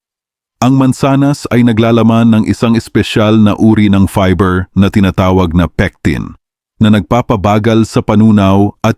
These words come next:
pumipigil sa biglaang pagtaas ng blood sugar pagkatapos kumain. Ginagawa itong isang mahusay na merienda para sa mga nais panatilihin ang steady energy levels at iwasan ang pagbagsak ng enerhiya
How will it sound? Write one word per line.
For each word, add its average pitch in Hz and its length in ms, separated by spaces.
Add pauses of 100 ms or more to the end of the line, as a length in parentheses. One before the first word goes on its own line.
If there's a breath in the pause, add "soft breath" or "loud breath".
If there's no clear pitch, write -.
pumipigil 107 720
sa - 160
biglaang 92 560
pagtaas 90 640
ng 95 240
blood 95 240
sugar 73 640 (320)
pagkatapos 90 640
kumain. 73 640 (720)
Ginagawa 107 560
itong 110 240
isang 104 320
mahusay 107 560
na 101 160
merienda 92 720 (320)
para 110 240
sa 117 160
mga 104 240
nais 104 320
panatilihin 104 800
ang 92 160
steady 98 400
energy 95 420
levels 80 600 (320)
at 101 160
iwasan 110 640
ang 95 80
pagbagsak 87 720
ng 87 160
enerhiya 82 760